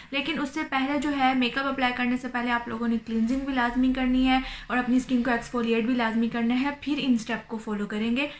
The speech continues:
तो आप लोगों का जो foundation है वो बहुत ज़बरदस्त होगा।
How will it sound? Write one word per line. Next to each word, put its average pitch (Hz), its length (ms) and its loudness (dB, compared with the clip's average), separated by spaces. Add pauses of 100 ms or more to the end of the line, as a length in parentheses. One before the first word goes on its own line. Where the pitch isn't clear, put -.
(180)
तो 254 60 -2
आप 247 220 2
लोगों 247 180 4
का 254 120 0
जो 254 80 2
foundation 220 520 2
है 226 80 0
वो 208 160 0
बहुत 190 260 -2
ज़बरदस्त 175 540 -4
होगा। - 260 -14